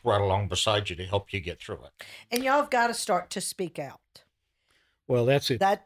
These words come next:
Speaker 2: that's
Speaker 1: Yeah.
Speaker 2: the
Speaker 3: That's it.
Speaker 2: key
Speaker 3: And,
Speaker 2: here.
Speaker 3: and times are changing. I mean, you know, I came on, Jerry came on, we came on in the days where, you know, John Wayne was still the role model,
Speaker 2: Sure.
Speaker 3: right? So, you know, those aren't things we would talk about. You know,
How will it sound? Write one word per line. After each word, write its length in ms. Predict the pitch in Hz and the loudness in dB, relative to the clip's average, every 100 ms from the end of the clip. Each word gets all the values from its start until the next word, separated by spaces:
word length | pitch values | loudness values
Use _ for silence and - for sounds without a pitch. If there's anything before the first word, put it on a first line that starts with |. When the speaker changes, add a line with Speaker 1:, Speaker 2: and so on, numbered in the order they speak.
| - | 2
Speaker 2:
that's 160 | 220 - | 4 6
Speaker 1:
Yeah. 60 | |
Speaker 2:
the 40 | - | 2
Speaker 3:
That's 100 | 247 | 0
it. 60 | |
Speaker 2:
key 220 | 240 226 185 | 0 0 2
Speaker 3:
And, 100 | 160 | 0
Speaker 2:
here. 340 | 160 127 139 _ | -2 -6 -12 _
Speaker 3:
and 140 | 160 | -2
times 320 | - 233 233 220 | 2 2 4 2
are 80 | |
changing. 500 | - 175 139 131 143 - 127 | 2 2 2 2 -2 -4 -2
I 100 | 131 | 0
mean, 360 | 131 123 117 - | 2 0 -2 -2
you 80 | 139 | -2
know, 140 | 117 107 | -2 -2
I 160 | 151 | -4
came 280 | 156 156 139 | -2 -2 0
on, 280 | 139 139 131 | 0 0 0
Jerry 240 | 123 127 | -2 -4
came 260 | - 127 123 | -4 -4 -2
on, 320 | 120 120 117 | -2 0 -2
we 160 | 120 117 | -4 -4
came 240 | 127 117 | -4 -2
on 200 | 117 113 | -2 0
in 100 | 110 | -2
the 60 | 101 | -2
days 380 | 113 113 101 | -2 -2 -4
where, 280 | 104 104 101 | -6 -6 -4
you 100 | 110 | -4
know, 180 | 107 98 - _ _ | -6 -6 -10 _ _
John 300 | 139 131 120 | 0 2 0
Wayne 220 | 123 127 | 0 -2
was 100 | 110 | -2
still 160 | - 120 | -4 -4
the 80 | 110 | -4
role 200 | 113 110 | -4 -6
model, 200 | 82 - _ 151 | -8 -18 _ _
Speaker 2:
Sure. 120 | 120 233 | -2 0
Speaker 3:
right? 180 | - - - - - | 0 -4 -20 -20 -16
So, 500 | - 151 127 123 117 - | 0 6 6 6 4 2
you 100 | 151 | 2
know, 220 | 113 123 _ _ | 2 -4 _ _
those 340 | 110 135 143 147 | 2 6 6 4
aren't 240 | 180 - | 0 -2
things 280 | 165 160 156 | -2 -2 -2
we 80 | 151 | -2
would 120 | 147 | 0
talk 260 | 147 151 | -2 -2
about. 220 | - 95 - _ _ _ _ _ - | -10 -20 -20 _ _ _ _ _ -4
You 140 | 117 | 0
know, 200 | 117 | 0